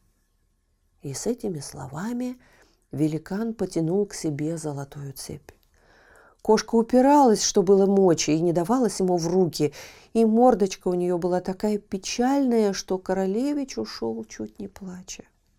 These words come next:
Навстречу королевичу тут же прибежал, дожевывая пучок травы, козел и сразу спросил: "Ну, где же кошка?"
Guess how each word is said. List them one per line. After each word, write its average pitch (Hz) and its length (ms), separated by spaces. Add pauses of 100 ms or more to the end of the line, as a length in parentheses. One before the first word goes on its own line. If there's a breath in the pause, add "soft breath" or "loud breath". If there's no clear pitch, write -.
(1600)
Навстречу 370 500
королевичу 220 760
тут 226 240
же 214 100
прибежал, 202 680 (160 loud breath)
дожевывая 170 680
пучок 180 400
травы, 180 320
козел 147 520 (240 loud breath)
и 175 300
сразу 208 300
спросил: 139 540 (800)
"Ну, 220 280 (600)
где 294 240
же 294 80
кошка?" - 580